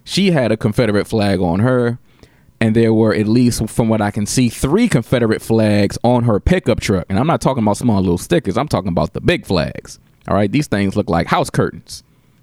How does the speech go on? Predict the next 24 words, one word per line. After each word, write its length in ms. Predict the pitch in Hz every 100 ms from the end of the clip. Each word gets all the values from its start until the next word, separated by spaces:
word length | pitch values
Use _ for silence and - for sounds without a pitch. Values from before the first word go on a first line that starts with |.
| _ _ _ _ _ _ _ _ _ _ _ _ _
So 140 | - 170
why'd 220 | 226 311
she 100 | 214
bring 340 | 175 202 185
all 160 | 147 160
those 160 | 156 127
big 220 | 156 -
Confederate 500 | 135 - 151 135 110
flags 480 | 135 135 117 101 -
to 60 |
wave 240 | 104 113 104
in 60 |
front 180 | 107 110
of 220 | 95 -
people's 280 | - 113 95
faces 420 | - 107 85 85
if 80 | 82
she 100 | -
didn't 200 | 101 80
understand 540 | 85 - - 80 69 82
what 120 | -
they 140 | -
meant? 200 | - - _ _ _ _ _ _ _ _ _ _ _ _ _ _ _ - _ _
Hmm. 240 | 165 92